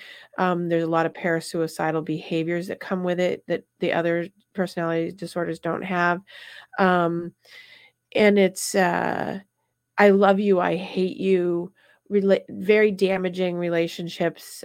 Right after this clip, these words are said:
Um, usually there's an underlying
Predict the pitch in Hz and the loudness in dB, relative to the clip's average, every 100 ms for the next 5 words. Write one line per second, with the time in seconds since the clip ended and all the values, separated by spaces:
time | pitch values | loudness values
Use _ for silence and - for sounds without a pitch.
0 | - 165 160 156 156 156 - _ _ _ | -8 -4 -4 -4 -6 -10 -14 _ _ _
1 | _ - 196 208 196 196 185 190 180 170 | _ -4 0 2 2 0 0 0 0 0
2 | - - 185 180 185 185 185 185 175 175 | -6 -6 -6 -2 -2 0 -2 0 0 0
3 | 170 165 180 | -2 -6 -8